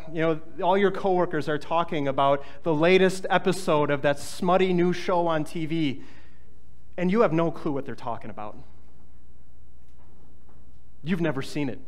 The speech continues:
For you, it, it might look like, uh, surprised looks like you're, like you're an alien,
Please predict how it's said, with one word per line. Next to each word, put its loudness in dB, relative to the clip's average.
For 4
you, 6
it, 6
it 2
might 4
look 2
like, 0
uh, 0
surprised 0
looks 0
like -2
you're, 2
like -2
you're -2
an 0
alien, -2